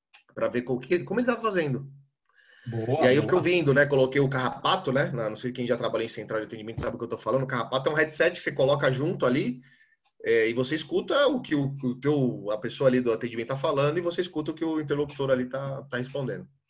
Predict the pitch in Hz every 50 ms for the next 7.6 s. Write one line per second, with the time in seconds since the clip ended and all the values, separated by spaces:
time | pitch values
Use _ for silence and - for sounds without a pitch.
0 | _ _ - - - - - - _ - 127 123 156 156 139 - - 170 147 147
1 | 139 143 143 139 123 135 160 185 - 147 139 156 165 165 160 156 143 - 156 147
2 | 143 - 170 170 156 139 131 135 147 156 139 131 120 120 127 135 143 143 139 127
3 | 123 - - - 135 139 151 156 147 143 143 147 143 135 135 131 - 135 131 127
4 | 127 127 131 131 127 - 147 139 131 120 117 113 110 110 107 113 123 117 113 120
5 | 123 131 135 131 151 139 - - 131 139 170 - - - - 95 - - - -
6 | - - 120 127 135 143 147 147 - - 143 143 139 139 139 131 - 139 139 -
7 | 143 139 139 - 113 107 104 - - 104 104 101